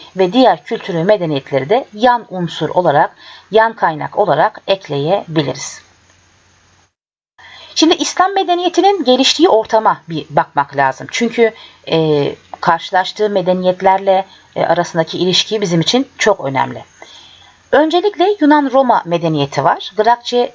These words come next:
e, Grekçe ve Latince'nin konuşulduğu Akdeniz Havzası bu bölüm. Sami ve İran medeniyeti var. Nil'den Mavera-un Nehre kadar uzanan Mezopotamya ve İran Havzası. Sonra Hint medeniyeti var Hindistan Havzası'nda.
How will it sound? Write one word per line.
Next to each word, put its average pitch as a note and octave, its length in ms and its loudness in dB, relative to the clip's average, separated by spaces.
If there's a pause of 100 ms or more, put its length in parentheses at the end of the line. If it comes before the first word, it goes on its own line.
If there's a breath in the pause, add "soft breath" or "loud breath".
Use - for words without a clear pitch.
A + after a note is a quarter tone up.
e, F3+ 160 2
Grekçe G3+ 600 0 (100)
ve G3+ 220 2
Latince'nin F#3 480 0
konuşulduğu F3+ 500 0
Akdeniz - 460 -4
Havzası C3 500 -4 (100)
bu D#3 120 0
bölüm. D3 280 0 (920 loud breath)
Sami D4 380 -2
ve C4+ 100 0
İran A#3+ 340 2
medeniyeti D#3 600 -4
var. A#3 320 0
Nil'den A3+ 520 2
Mavera-un F#3+ 600 0
Nehre E3 240 0
kadar D3 320 -2
uzanan E3+ 360 0
Mezopotamya F3 880 0
ve D3+ 100 0
İran D3+ 360 -2
Havzası. C3 640 -2 (460 loud breath)
Sonra C#4 480 2 (120)
Hint C#4+ 180 0
medeniyeti F3+ 520 0
var D3 280 0
Hindistan E3 440 -2
Havzası'nda. A3 720 0